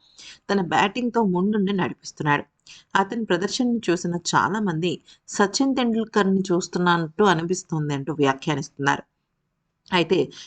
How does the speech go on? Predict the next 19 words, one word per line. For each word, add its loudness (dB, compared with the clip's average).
ఈ -2
చిన్న 2
వయసులోనే 2
వైభవ్ 2
సూర్యవంశీ 0
దేశీయ, 0
అంతర్జాతీయ -2
టోర్నమెంట్లో 2
తనదైన 0
ముద్ర 2
వేశాడు. 4
పద్నాలుగేళ్ల 4
వయసులో 2
రెండు 0
వేల 2
ఇరవై 2
ఐదులో 2
గుజరాత్ 4
టైటన్స్పై 2